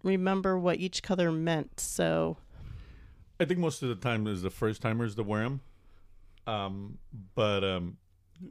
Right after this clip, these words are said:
Speaker 2: so, so I, I guess to kinda circle back a little bit and, and, and to, and to clarify, the, the membership fees vary from club to club,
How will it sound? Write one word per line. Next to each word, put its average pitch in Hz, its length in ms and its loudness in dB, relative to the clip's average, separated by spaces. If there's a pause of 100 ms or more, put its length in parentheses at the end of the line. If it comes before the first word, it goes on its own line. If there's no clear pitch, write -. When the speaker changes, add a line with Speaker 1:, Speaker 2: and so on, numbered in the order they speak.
(140)
Speaker 2:
so, 156 300 2
so 135 140 0
I, 120 200 0
I 117 40 0
guess 113 200 -2
to - 80 -14
kinda 107 160 -4
circle - 280 -8
back 101 220 -2
a 101 40 -14
little 92 180 -4
bit 104 140 -2
and, 90 220 -4
and, 90 260 -8
and 90 240 -8
to, 90 260 -12
and 90 160 -10
to 90 80 -16
clarify, 92 480 -6 (2250)
the, 120 140 2 (140)
the 117 140 -4
membership 131 460 2
fees 110 320 -4
vary 107 240 4
from 101 220 -4
club 101 300 -4
to - 60 -12
club, 110 300 -4